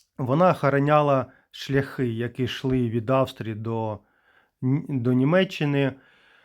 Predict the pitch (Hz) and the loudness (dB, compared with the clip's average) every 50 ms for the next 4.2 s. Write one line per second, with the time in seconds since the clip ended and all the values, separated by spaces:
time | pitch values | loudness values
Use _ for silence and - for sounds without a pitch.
0 | _ _ _ _ _ _ _ _ _ _ _ _ _ _ - 170 127 - - 95 | _ _ _ _ _ _ _ _ _ _ _ _ _ _ -16 -16 -16 -16 -16 -12
1 | 127 160 143 104 139 160 160 185 160 147 143 - - 139 135 131 - 143 131 - | -6 -4 -2 0 0 2 6 6 6 6 6 2 0 -2 -2 0 -2 -4 -4 0
2 | - 135 135 135 - 127 127 131 131 123 131 131 110 123 131 120 143 170 175 170 | 0 -2 -2 -2 -4 -4 -4 -4 -2 -2 -4 -4 -2 -2 0 2 4 4 4 4
3 | 156 160 151 143 139 107 - - - - 113 113 107 117 127 127 131 135 135 127 | 2 2 0 0 0 -2 -6 -12 -20 -18 -16 -10 -6 -4 -4 -2 -2 0 0 0
4 | 127 123 120 127 | -2 -2 -4 -8